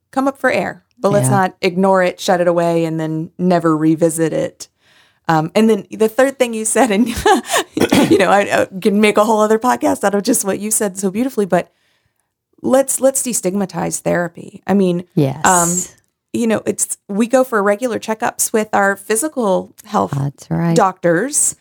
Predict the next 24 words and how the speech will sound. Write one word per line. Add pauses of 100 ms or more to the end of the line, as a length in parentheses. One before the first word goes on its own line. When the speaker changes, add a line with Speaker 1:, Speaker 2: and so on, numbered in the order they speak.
(280)
Speaker 1:
Um,
and,
you
know,
I
know
that
my,
uh,
insurance
during
pandemic
made
extra
allowances
for
mental
health,
Speaker 2:
Mm.
Speaker 1:
uh, (100)
checkups
Speaker 2:
Right.
Speaker 1:
and
things,